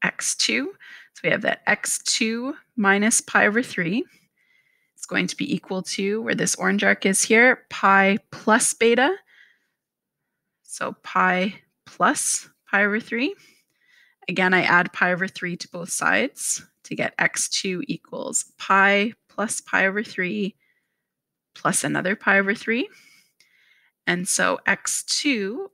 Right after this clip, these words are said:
would then be equal to five pi over three. Okay.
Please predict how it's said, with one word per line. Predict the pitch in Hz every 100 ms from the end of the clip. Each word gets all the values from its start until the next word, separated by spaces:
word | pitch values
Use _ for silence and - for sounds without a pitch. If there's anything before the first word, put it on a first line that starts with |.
| -
would | 190
then | 175 180
be | 190 170
equal | - 180 175
to | - 185 156
five | - - 180 156 160 -
pi | - - -
over | - -
three. | - - - - _ _ _ _ _ _ _ _ _ _ _ _ _ _ _ _ _ _ _ _ _ _ _ _ -
Okay. | 269